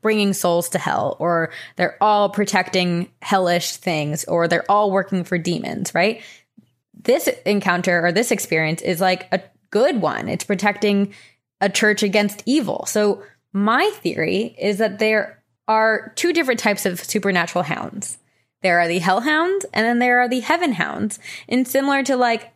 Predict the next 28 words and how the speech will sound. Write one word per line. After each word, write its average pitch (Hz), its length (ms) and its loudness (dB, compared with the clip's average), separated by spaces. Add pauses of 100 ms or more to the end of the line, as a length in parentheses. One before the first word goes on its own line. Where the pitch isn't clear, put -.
pets, 294 580 0 (540)
the 214 300 -2 (100)
angels 262 580 2
and 220 380 0
devils 233 460 2
and 208 180 0
demons 208 560 0 (360)
have 269 300 -2
pets, - 560 -4 (420)
and 254 480 0 (340)
they 233 680 2
follow 226 340 2
their 269 120 2
master's 233 420 0
orders. 349 440 0 (220)
So 190 200 0
hellhounds 220 760 0 (240)
belong 185 340 0
to 277 100 0
demons, 165 540 -2 (120)
and 226 160 0
heaven 339 420 0
hounds, 180 400 0 (220)
as 175 220 2
I've 156 380 -2
coined 165 400 -2
the - 180 -4
term, 165 380 -2